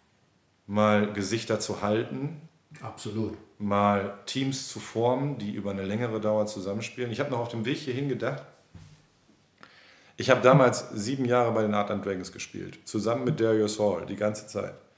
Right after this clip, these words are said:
Speaker 1: Und am Ende war es ein blindes Verständnis auf dem Feld mit dem. Ich wusste, wenn der den Ball jetzt da als Rebound kriegt, kommt er zu mir in die Ecke zum Dreier.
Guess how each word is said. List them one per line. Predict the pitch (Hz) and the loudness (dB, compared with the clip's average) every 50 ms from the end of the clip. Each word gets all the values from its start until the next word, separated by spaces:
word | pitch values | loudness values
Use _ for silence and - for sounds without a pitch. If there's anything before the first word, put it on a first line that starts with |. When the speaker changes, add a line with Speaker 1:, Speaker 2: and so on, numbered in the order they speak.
| _ _ _ _ _ _ _ _ - - | _ _ _ _ _ _ _ _ -12 -4
Speaker 1:
Und | - 113 110 | 0 2 4
am | 110 110 110 | 6 6 6
Ende | 120 131 143 135 123 110 101 | 6 6 6 8 8 8 8
war | 104 104 107 107 | 8 8 6 6
es | 104 - - - - - _ _ _ | 4 2 -4 -10 -14 -20 _ _ _
ein | - 107 101 101 98 | -4 -2 -2 0 0
blindes | 101 104 139 160 160 147 151 143 - | 0 2 2 2 2 0 0 -2 -2
Verständnis | - - - - - - 131 127 127 127 123 110 - - | -2 -2 -2 -2 -2 0 0 0 0 -2 -4 -4 -4 -4
auf | 117 113 - | -4 -4 -4
dem | - 110 107 | -4 -4 -4
Feld | - - 120 117 113 - | -2 -2 0 0 -2 -4
mit | 95 92 - 92 | -8 -12 -12 -12
dem. | 90 87 - - - | -14 -14 -14 -12 -10
Ich | - 120 - | -10 -8 -4
wusste, | 123 143 143 - - 127 117 107 - - - | -4 -4 -2 0 2 2 2 2 0 -6 -6
wenn | 101 107 104 | 0 2 2
der | 104 110 | 4 4
den | 107 110 104 104 | 4 2 2 2
Ball | 113 113 117 113 | 2 2 2 2
jetzt | 110 107 - - | 2 2 2 2
da | 120 117 113 | 2 4 4
als | 110 110 113 101 - | 2 4 6 6 6
Rebound | 135 123 117 117 110 104 104 | 6 6 2 0 0 0 -2
kriegt, | - - 131 127 - | 0 -2 -2 -2 -2
kommt | - 123 110 104 | -4 -4 0 0
er | 113 104 | 0 0
zu | - - 110 | 0 0 -2
mir | 107 107 110 | -2 0 0
in | 107 | 0
die | 101 101 - | 0 -2 -2
Ecke | - - 107 101 | -4 -6 -6 -8
zum | - 104 98 92 | -8 -8 -8 -6
Dreier. | 87 90 90 85 80 | -6 -6 -6 -6 -8